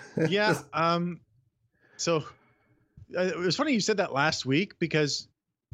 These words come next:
here are Lourdes Gurriel's numbers for the month of June. He hit three oh two <laughs> with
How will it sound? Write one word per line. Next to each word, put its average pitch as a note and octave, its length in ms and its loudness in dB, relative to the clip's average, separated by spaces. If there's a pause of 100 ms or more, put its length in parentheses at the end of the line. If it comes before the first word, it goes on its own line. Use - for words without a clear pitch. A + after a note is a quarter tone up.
(140)
here C#4 280 0
are A#3 260 0 (120)
Lourdes F3+ 340 2
Gurriel's D3 800 2
numbers B2 640 0 (460)
for D3 380 2
the C#3 220 2
month D3 340 2
of C3 240 0
June. C3+ 340 0 (1500)
He E3+ 200 0
hit E3+ 300 0 (960)
three G3 500 0
oh A3 160 2
two E3 360 -2 (640)
<laughs> C3+ 140 0
with F3 120 0